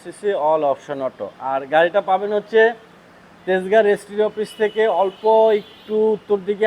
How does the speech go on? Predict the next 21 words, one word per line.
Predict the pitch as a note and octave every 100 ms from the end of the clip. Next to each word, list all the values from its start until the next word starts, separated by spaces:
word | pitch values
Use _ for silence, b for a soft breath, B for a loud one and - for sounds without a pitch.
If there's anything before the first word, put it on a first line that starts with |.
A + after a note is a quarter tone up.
| F#3+
আসলে | - G3+ A3+ F#3
জাহিন | E3+ E3+ F#3+ F3
জারাফ | E3 D3 C#3+
অটোমোবাইলসে, | C#3 C3 A#2+ G#2+ F#2 F#2+ - - - - - G#2+
জাহিন | C#3+ F3+ G3+
জারাফ | G3 F#3+ F3+
অটোমোবাইলসে | F#3 F#3+ F#3 G3+ F3
আসলে | F#3+ G3+ F3
গাড়িটা | E3+ F#3 F3+
পাবেন। | E3+ E3+ A3+ A#3+ b b b -
গাড়িটার | C#3 E3 E3 F#3+ A3 - - - - D#3
আস্কিং | - G#3 G3+
প্রাইস | G#3 G3 G3 G3+
হচ্ছে | - G#3 G#3+ B3 - - - -
তেইশ | G3+ G3 -
লক্ষ | G#3 - G#3+ F#3+
আশি | - F3+
হাজার | E3+ C#3+ -
টাকা, | A2 G2 F2 - - - -
আস্কিং | D3 - G3 F3+
প্রাইস | F#3+ G3+ A3